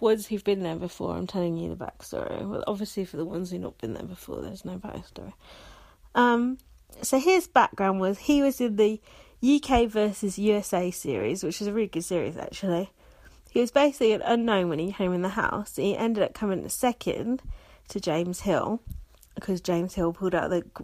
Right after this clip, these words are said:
my grandfather's watch card or something towards the end. Um,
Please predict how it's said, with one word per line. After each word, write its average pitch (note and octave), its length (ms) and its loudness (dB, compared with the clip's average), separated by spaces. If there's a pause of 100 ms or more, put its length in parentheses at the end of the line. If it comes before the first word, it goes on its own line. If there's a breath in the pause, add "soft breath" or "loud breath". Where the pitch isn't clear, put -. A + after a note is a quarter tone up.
my F3+ 160 -2
grandfather's E3+ 640 -4
watch F3 420 -4
card D3+ 300 -8
or C3+ 80 -6
something - 380 -10
towards E3 300 -12
the - 140 -8
end. G3+ 220 -4 (560 loud breath)
Um, G#3+ 360 4